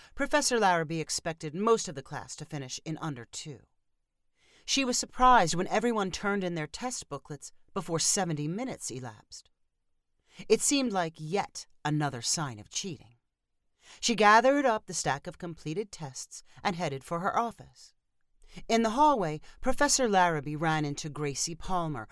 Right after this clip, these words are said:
her enthusiastic teaching assistant for the class. "Are those the finals?" asked Gracie.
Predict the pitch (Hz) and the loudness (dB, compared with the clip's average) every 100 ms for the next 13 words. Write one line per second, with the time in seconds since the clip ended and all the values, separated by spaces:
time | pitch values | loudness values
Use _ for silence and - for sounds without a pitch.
0 | - - 208 160 - - 247 262 254 196 | -6 -2 0 -2 -6 -2 -2 -2 0 0
1 | 175 - 165 - 190 - 151 131 139 - | -2 -6 -12 -12 -10 -8 -6 -6 -6 -8
2 | 110 - 139 135 147 123 - - - - | -10 -14 -14 -12 -10 -12 -14 -20 -20 -20
3 | - - _ _ - - - - - - | -20 -20 _ _ -20 -20 -20 -20 -20 -20
4 | - - - 247 180 190 208 277 - 160 | -20 -20 4 6 8 6 0 -2 -2 -2
5 | 151 190 254 - - - - 131 - - | -2 -4 -8 -12 -16 -12 -10 -8 -8 -8
6 | 120 - 117 - | -10 -12 -14 -16